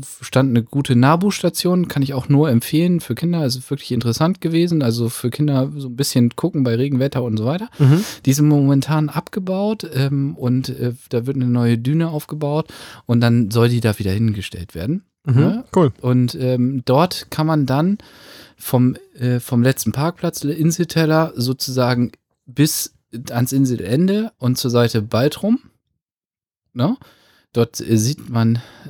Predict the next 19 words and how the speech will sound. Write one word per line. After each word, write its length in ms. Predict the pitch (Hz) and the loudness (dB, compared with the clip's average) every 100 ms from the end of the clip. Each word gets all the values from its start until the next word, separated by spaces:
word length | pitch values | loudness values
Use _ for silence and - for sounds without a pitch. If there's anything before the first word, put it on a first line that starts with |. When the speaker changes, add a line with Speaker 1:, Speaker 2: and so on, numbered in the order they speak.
| 120 | -4
Speaker 1:
äh, 160 | 120 107 - - | -2 -2 -6 -8
ja, 260 | 135 107 101 - | -4 -2 -2 -6
das 260 | 120 113 - 147 | -2 -2 0 4
Speaker 2:
Also 220 | 139 143 | 6 6
Ostseite. 580 | 135 170 196 117 165 165 | 6 6 4 4 2 0
Speaker 1:
größte, 20 | - - - - - | -6 -20 -20 -20 -2
äh, 580 | 131 127 120 - 139 - | -2 0 -4 -8 -20 -8
Ostseite 500 | 127 - 147 147 127 | -6 0 0 2 0
sieht 240 | 123 143 | -2 -4
man, 360 | 127 127 127 110 | 0 2 2 0
am 200 | 113 117 | 0 0
Strand 580 | - - 120 143 156 - | -2 -6 -2 0 -2 -6
sieht 260 | 117 127 156 | -6 -4 -2
man 360 | 135 135 139 | 2 2 2
das 220 | 123 117 | 2 -2
größte, 640 | - 135 143 - 135 143 156 _ _ _ _ _ _ _ _ | 0 -2 0 0 0 0 -6 _ _ _ _ _ _ _ _
ähm, 380 | - 120 117 113 | -4 -2 -2 -4
Raubtier 540 | 110 120 131 - - 131 | -2 0 -2 -4 -4 -2
Ostfrieslands. 760 | 113 - - 131 170 208 - | -4 -4 -4 -2 -2 -4 -6